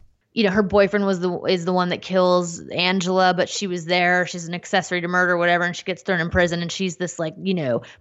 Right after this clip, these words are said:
pretty, well-off, put-together girl who gets thrown into prison where she totally stands out like a sore thumb. And so you get a glimpse of that, like, prison life situation.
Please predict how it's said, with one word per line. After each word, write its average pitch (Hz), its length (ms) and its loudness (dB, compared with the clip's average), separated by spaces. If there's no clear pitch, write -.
pretty, 214 360 4
well-off, 185 720 4
put-together 185 520 -2
girl 185 420 0
who 180 80 -2
gets 175 240 -8
thrown 196 260 2
into 180 220 -2
prison 170 480 -4
where 160 80 -4
she 165 140 -10
totally 170 360 0
stands 170 300 0
out 165 60 2
like 156 140 -6
a - 20 -14
sore 170 200 0
thumb. 165 320 0
And 170 120 -4
so 175 80 -2
you 175 80 0
get 185 100 2
a 185 60 2
glimpse 165 360 -2
of 175 100 -4
that, 160 120 2
like, 165 220 -2
prison 170 400 -4
life 175 260 -2
situation. 196 760 0